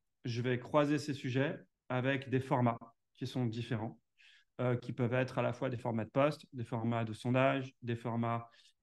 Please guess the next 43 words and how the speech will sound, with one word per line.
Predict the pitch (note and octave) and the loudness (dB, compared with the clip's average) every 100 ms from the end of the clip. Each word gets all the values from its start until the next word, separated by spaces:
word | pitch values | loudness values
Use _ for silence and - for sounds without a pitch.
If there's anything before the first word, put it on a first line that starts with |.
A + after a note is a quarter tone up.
| - | 0
et | C3 | 2
ensuite | B2 D#3+ E3+ - | 4 2 -2 -2
avec | B2 A#2 | -2 2
des | B2 B2 B2 | 2 0 2
tonalités | D#3+ C#3+ C3+ C3 D3 | 6 6 4 2 2
différentes. | C#3 B2+ A#2 A2 _ _ _ _ _ - | 2 -2 -6 -6 _ _ _ _ _ -6
Il | A#2+ | -4
peut | C3 C3 | 2 4
y | |
avoir | A#2+ A#2+ | 4 2
des | A2+ | 0
tonalités | A2+ B2 A#2+ A#2 B2 A#2 | -2 -2 0 0 -2 -4
qui | A#2+ | -10
sont, | - - A#2+ A#2+ A2+ | -14 -6 -4 -2 -4
euh, | G#2 G#2+ - | -6 -10 -2
humoristiques, | A#2+ B2 A#2 A2+ C3 C#3 C3+ | 2 4 2 4 6 6 4
des | A#2 | -2
tonalités | A#2 B2 A#2+ A#2 - A#2+ A#2 | -2 0 2 0 -4 -2 -2
professionnelles, | A#2 B2+ A#2+ A2 A#2 A#2 B2+ C3 | -2 -6 -4 -2 2 2 2 0
des | B2 | -2
tonalités. | B2 A#2 A#2 A2+ A#2+ - _ _ _ | -2 -2 -2 -2 -4 -6 _ _ _
Donc | B2+ A#2+ | -4 2
là, | D3 | 2
ça | D3 | 2
va | A#2+ A#2 | 0 0
me | A2+ | 0
permettre, | A2+ A#2+ D3+ D3 - | 0 0 0 -2 -4
euh, | A2+ | -2
voilà, | A2+ G#2 | 0 -2
d'avoir | G#2+ A2 C3 C3+ | -2 0 2 2
des, | A#2 A2+ | 2 -2
des | A2+ A2+ G#2 | -4 -2 2
approches | C3+ - C3+ C#3 | 2 2 0 0
qui | - | -6
sont | - C3 | -2 0
différentes | A#2 A#2+ C#3 | 0 0 0
pour | C3 - | -2 -6
faire | A2 G#2 | -6 -4
varier | A#2 B2 A#2+ B2 C3+ C#3+ - _ _ | 0 2 2 4 2 0 -8 _ _
la | - | -8
forme | A2 - C#3 B2 | -6 2 4 4
du | A#2 | 2
contenu, | A#2+ A2 C#3 | 0 -2 -4